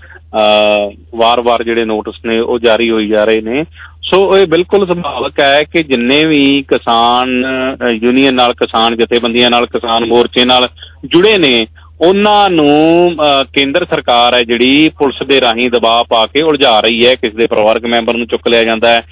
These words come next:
ਤੇ ਕਿਸੇ ਦੇ ਖਿਲਾਫ ਮਾਮਲਾ ਦਰਜ ਕੀਤਾ ਜਾਂਦਾ ਹੈ। ਸੋ ਇਹ ਉਹਨਾਂ ਨੂੰ ਉਲਝਾਈ ਹੋਈ ਜਾਣਾ ਔਰ ਐਤਕੀ ਵੀ ਉਹਨਾਂ ਨੂੰ ਪੱਕੀ ਜ਼ਮਾਨਤ ਮਿਲ ਜੇਗੀ, ਇਹਦੇ ਵੀ ਕੋਈ ਖਾਸ ਚਾਂਸ ਅਜੇ ਤੱਕ ਨਹੀਂ ਦਿਸ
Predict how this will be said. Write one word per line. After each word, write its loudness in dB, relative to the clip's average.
ਤੇ 0
ਕਿਸੇ -2
ਦੇ 0
ਖਿਲਾਫ 0
ਮਾਮਲਾ 0
ਦਰਜ -4
ਕੀਤਾ -2
ਜਾਂਦਾ 0
ਹੈ। -4
ਸੋ 2
ਇਹ 2
ਉਹਨਾਂ 2
ਨੂੰ 2
ਉਲਝਾਈ 0
ਹੋਈ 2
ਜਾਣਾ 0
ਔਰ 2
ਐਤਕੀ 0
ਵੀ 2
ਉਹਨਾਂ 2
ਨੂੰ -10
ਪੱਕੀ -4
ਜ਼ਮਾਨਤ 0
ਮਿਲ 0
ਜੇਗੀ, 2
ਇਹਦੇ 0
ਵੀ 0
ਕੋਈ -2
ਖਾਸ 0
ਚਾਂਸ 0
ਅਜੇ 2
ਤੱਕ -4
ਨਹੀਂ 2
ਦਿਸ 2